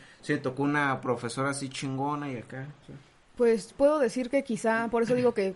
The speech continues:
Speaker 2: tal vez mi inclinación a la filosofía fue una falacia,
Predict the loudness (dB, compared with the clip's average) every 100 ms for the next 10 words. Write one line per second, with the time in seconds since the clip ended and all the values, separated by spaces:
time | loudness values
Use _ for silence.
0 | 0 2 2 2 0 0 0 -4 -4 -4
1 | -2 -2 0 2 0 0 -4 -4 -2 -2
2 | -2 -2 2 2 0 -4 -10